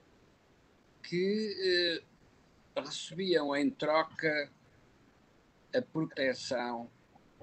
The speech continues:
parte do poder militar americano, mas também por parte do poder tecnológico americano. Paradoxalmente, agora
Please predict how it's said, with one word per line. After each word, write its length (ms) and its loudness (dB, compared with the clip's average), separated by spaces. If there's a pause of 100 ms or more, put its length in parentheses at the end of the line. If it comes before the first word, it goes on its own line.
(720)
parte 680 -2 (640)
do 100 -8
poder 640 -2 (100)
militar 760 2 (200)
americano, 840 -2 (640)
mas 180 -4
também 340 -2
por 200 -8
parte 600 -2 (300)
do 100 -6
poder 520 -2
tecnológico 1120 -2 (180)
americano. 540 -4 (1300)
Paradoxalmente, 1200 0 (560)
agora 680 2